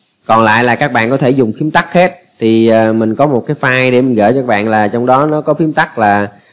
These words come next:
là chỉ các bạn là những phím tắt và có chức năng như thế nào hết. Còn ở đây thì các bạn cứ, ờ, sử dụng cái phím tắt như là D nè,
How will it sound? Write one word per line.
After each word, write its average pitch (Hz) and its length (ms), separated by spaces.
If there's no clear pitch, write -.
là 104 520
chỉ 104 240
các - 140
bạn 104 240
là 104 120
những 101 180
phím 147 220
tắt - 260
và 113 120
có 123 140
chức 139 180
năng 120 220
như 117 100
thế 135 100
nào 107 180
hết. 139 240
Còn 107 200
ở 117 100
đây 127 220
thì 113 160
các 135 180
bạn 104 240
cứ, 143 280
ờ, 123 380
sử 117 140
dụng 117 480
cái 135 120
phím 156 200
tắt 151 260
như 131 120
là 107 240
D 117 80
nè, 123 400